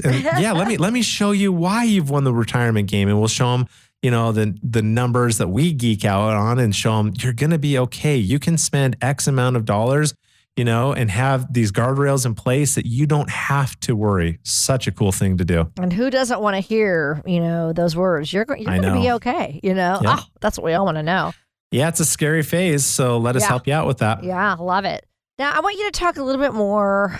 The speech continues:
Speaker 2: about the transition that happens when we go from saving for retirement to now we're in retirement and we're managing those savings.
Speaker 1: I, I think it, for a lot of people, it's an emotional switch,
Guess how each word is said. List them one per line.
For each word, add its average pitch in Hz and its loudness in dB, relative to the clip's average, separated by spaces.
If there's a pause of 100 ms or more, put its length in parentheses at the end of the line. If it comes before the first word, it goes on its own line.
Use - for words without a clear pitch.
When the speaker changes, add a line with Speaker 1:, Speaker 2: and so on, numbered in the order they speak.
(100)
Speaker 2:
about 208 0
the 226 -2
transition 214 -2
that 208 -2
happens 190 -2
when 196 0
we 185 0
go 185 0
from 180 -4
saving 202 0
for 226 -2
retirement 214 -2
to 190 -4
now 190 -2
we're 180 -2
in 190 -2
retirement 202 0 (260)
and 180 0
we're 185 2
managing 190 -2 (220)
those 147 0
savings. 127 -6 (420)
Speaker 1:
I, 135 -2
I - 2
think 165 -2
it, 151 0
for 131 0
a 117 0
lot 117 2
of 113 -4
people, 120 0
it's 107 0
an 113 2
emotional 107 2
switch, - -2